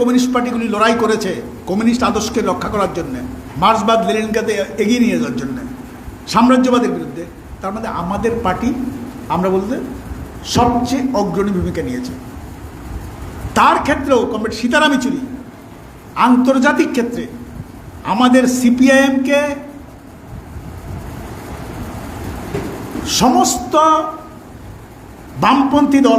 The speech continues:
শুধু কমিউনিস্ট না, তাদের কাছে নিয়ে যাওয়া, তাদের সাথে বিভিন্ন সম্পর্ক তৈরি করতে একটা গুরুত্বপূর্ণ ভূমিকা নিয়েছেন। সেদিক থেকেও নিশ্চয়ই আমাদের পার্টির যারা আছেন তারা নিশ্চয়ই করবেন, কিন্তু এদিক থেকেও আমরা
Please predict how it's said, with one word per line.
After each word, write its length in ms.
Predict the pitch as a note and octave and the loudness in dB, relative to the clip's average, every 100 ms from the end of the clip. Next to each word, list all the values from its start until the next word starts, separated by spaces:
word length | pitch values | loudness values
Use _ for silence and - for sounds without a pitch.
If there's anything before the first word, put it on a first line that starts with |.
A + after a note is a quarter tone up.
| - | 2
শুধু 140 | F#4+ C#4+ | 0 2
কমিউনিস্ট 360 | B3+ B3+ - - F3 | 2 2 0 -4 -6
না, 60 | - - - - - - - - - E3 | -8 -14 -18 -18 -18 -16 -18 -18 -6 0
তাদের 300 | G#3 B3 C#4+ B3+ | 2 2 2 2
কাছে 200 | B3 A#3+ G#3+ | 4 4 4
নিয়ে 140 | A3+ A3+ | 4 4
যাওয়া, 180 | G#3 G3 G3 G3+ | 4 2 -2 -2
তাদের 200 | A#3 - - | 0 0 0
সাথে 200 | A#3+ A3 G3 | 0 0 0
বিভিন্ন 240 | G#3+ G#3+ - | -2 -4 0
সম্পর্ক 300 | B3 B3+ B3+ C4 | 2 4 4 2
তৈরি 140 | G#3+ F#3 | 0 -2
করতে 160 | F#3+ B3 | -2 -4
একটা 180 | G#3 G#3 | -6 -4
গুরুত্বপূর্ণ 500 | G#3+ - A3+ F#3+ F3 E3+ | -4 -4 -4 -4 -2 -2
ভূমিকা 220 | E3 D3 | -2 -4
নিয়েছেন। 260 | B2+ A2+ A#2 A2 - - - - - - - - - - - - - - - - - - - | -6 -6 -8 -10 -12 -14 -14 -14 -14 -14 -14 -14 -12 -12 -12 -12 -12 -12 -12 -10 -10 -8 0
সেদিক 280 | G3 A#3 A#3+ C4 | 2 2 2 2
থেকেও 260 | C4+ A3+ A#3+ - - - - - - - - - | 4 4 2 -2 -8 -12 -14 -16 -16 -18 -14 -4
নিশ্চয়ই 420 | G3+ - C#4+ A#3+ A#3 G#3 | -2 2 4 4 2 -2
আমাদের 260 | G3+ G#3 G3+ F#3+ | -2 -4 -4 -4
পার্টির 300 | - G#3 F3 | -4 -4 -4
যারা 140 | F#3+ F#3+ | -2 -2
আছেন 160 | F#3+ F3+ F3+ | -2 -4 -2
তারা 120 | F3+ | -2
নিশ্চয়ই 280 | F3+ - B3+ A#3 | -2 0 2 4
করবেন, 240 | - A#2+ - - - - - | 2 -2 -6 -10 -14 -16 -10
কিন্তু 160 | G3 F#3+ | -4 0
এদিক 180 | F#3+ B3+ B3+ | 0 0 0
থেকেও 200 | G#3 F3 | 0 0
আমরা 120 | D#3+ | 0